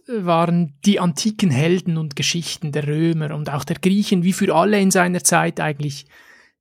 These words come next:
der zentrale Referenzpunkt. Und in gewisser Weise ist sein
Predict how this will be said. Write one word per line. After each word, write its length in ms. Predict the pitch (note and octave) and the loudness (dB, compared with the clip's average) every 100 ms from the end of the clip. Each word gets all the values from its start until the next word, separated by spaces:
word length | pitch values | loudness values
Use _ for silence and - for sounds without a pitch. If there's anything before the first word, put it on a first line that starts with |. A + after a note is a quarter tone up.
| _ | _
der 420 | D#3+ D3+ D#3+ C#3+ - | 2 4 4 2 -2
zentrale 520 | D3 C#3 C3 B2+ C3 | -2 -2 -4 -4 -4
Referenzpunkt. 800 | C3+ - D3+ C#3+ - - - - | -8 -10 -12 -8 -8 -8 -16 -6
Und 380 | E3 D3 - - - - - _ | -4 -4 -8 -14 -20 -20 -20 _
in 120 | G#3+ | 4
gewisser 420 | G#3 G3+ A3+ - | 4 4 4 4
Weise 320 | F#3 F3 F#3+ F#3 | 4 4 4 2
ist 180 | - - | 2 2
sein 560 | E3+ E3+ F#3+ G3 G3 | 2 4 2 2 0